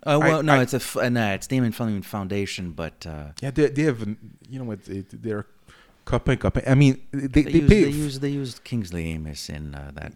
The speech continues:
Speaker 1: great scene there,
Speaker 2: They
Speaker 1: so.
Speaker 2: pay, they pay a fee for, for using his books, and I'm like, "You have a relationship. Come on, just, just adapt it."
Speaker 1: Hmm. I really like the idea of Fleming imagining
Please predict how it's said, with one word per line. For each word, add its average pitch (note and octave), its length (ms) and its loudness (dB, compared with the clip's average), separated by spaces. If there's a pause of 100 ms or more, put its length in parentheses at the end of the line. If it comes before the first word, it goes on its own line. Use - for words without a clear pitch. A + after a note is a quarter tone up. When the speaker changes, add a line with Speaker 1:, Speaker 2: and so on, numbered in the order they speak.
(120)
Speaker 1:
great - 240 -8
scene - 300 -10
there, - 180 -18
Speaker 2:
They C#3 140 -4
Speaker 1:
so. - 60 -8
Speaker 2:
pay, F#3 120 -2
they D3 200 0
pay F#3 200 2
a C3 80 4
fee A#2 260 -2
for, G2+ 280 -2
for - 260 -2
using G2 400 0
his F2 160 -4
books, F#2 380 -6
and F#2 180 -6
I'm F#2 160 -6
like, F#2+ 200 -6
"You B2+ 80 0
have B2+ 100 2
a A2+ 60 2
relationship. F2 760 -6
Come - 200 -16
on, F2+ 200 -10 (440)
just, - 340 -8
just C#3+ 320 -8
adapt F#2+ 480 -2
it." F#2+ 320 -2 (680)
Speaker 1:
Hmm. E2 300 -6 (500)
I B2+ 100 -6 (220)
really F#2+ 400 -8
like E2+ 340 -16
the E2+ 120 -16
idea D#2 640 -18 (520)
of F#2 120 -14
Fleming E2+ 680 -8 (720)
imagining F2 920 -12